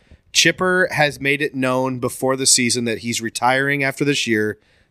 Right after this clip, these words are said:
This is it. It's the end of the season. And, um, Papelbon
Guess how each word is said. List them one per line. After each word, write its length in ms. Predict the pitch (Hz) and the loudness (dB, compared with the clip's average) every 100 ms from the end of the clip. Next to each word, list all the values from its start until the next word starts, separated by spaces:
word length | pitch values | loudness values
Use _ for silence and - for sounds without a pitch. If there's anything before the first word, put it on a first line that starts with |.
| _ | _
This 240 | 110 107 | 0 2
is 160 | 151 120 | 2 4
it. 300 | 104 104 - | 2 2 -4
It's 180 | 117 - | -4 -2
the 200 | 120 - | -2 -2
end 220 | 120 135 | 0 2
of 80 | 143 | 2
the 80 | 143 | 2
season. 580 | - 117 98 98 98 101 _ _ _ _ _ _ _ 107 | 2 2 0 -2 -6 -10 _ _ _ _ _ _ _ -6
And, 420 | 113 113 113 107 | -2 -2 -4 -2
um, 440 | 107 101 98 92 - _ _ _ _ _ - | 0 0 -2 -10 -18 _ _ _ _ _ -2
Papelbon 880 | - 185 233 175 117 98 95 104 | 2 2 4 2 2 0 -2 -8